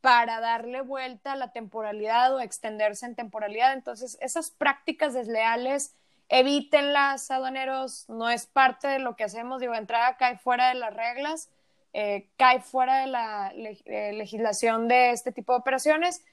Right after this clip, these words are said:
y la verdad es que sí los pueden meter en problemas, sanciones y multas muy, muy, muy representativas.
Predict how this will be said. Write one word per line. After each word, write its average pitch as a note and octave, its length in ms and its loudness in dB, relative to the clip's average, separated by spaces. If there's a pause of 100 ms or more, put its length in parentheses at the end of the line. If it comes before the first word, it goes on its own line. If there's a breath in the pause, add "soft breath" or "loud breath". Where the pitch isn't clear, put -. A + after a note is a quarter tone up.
(300)
y C#4+ 380 2
la A3+ 180 4
verdad A3 260 4
es A3 100 -10
que C4 100 -4
sí B3 160 -10
los C4 200 -2
pueden B3 260 -2
meter A#3 260 -4
en A#3 160 -8
problemas, B3 960 -6 (320)
sanciones A#3 880 -4
y A3 100 -6
multas A#3+ 760 0 (180)
muy, C4 840 4
muy, A3+ 280 0
muy A3 220 -2
representativas. G3+ 880 -4